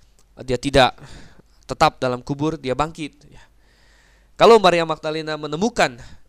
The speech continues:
apa yang dia cari, kalau dia menemukan mayat Yesus, maka mungkin dia tidak menangis saat itu. Tetapi kita semua sepanjang zaman ini akan menangis. Karena Yesus ternyata bukan seorang juru selamat, karena tubuhnya masih dikuburkan di situ.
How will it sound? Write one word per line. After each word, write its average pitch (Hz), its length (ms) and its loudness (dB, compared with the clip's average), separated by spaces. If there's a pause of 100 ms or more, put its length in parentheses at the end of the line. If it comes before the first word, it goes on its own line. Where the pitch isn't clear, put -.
apa 143 240 -8
yang 139 80 -8
dia 127 160 -8
cari, 196 560 -10
kalau 123 160 -14
dia 185 160 -6
menemukan 165 480 -6
mayat 151 240 -6
Yesus, - 560 -6 (560)
maka 131 160 -6
mungkin 139 240 -10
dia 139 160 -6
tidak 127 160 -8
menangis 143 400 -2
saat - 160 -6
itu. 127 160 -14
Tetapi 123 400 -16
kita 214 240 2
semua 165 400 0
sepanjang 131 320 -12
zaman 127 240 -8
ini 131 80 -12
akan 127 240 -14
menangis. 127 480 -12 (720)
Karena 120 160 -16
Yesus 139 360 -4
ternyata 127 440 -10
bukan 127 320 -10
seorang 123 280 -10
juru 123 200 -14
selamat, 123 440 -12 (280)
karena 123 160 -20
tubuhnya 147 480 -6
masih 123 240 -14
dikuburkan 131 440 -16
di 120 120 -16
situ. - 320 -14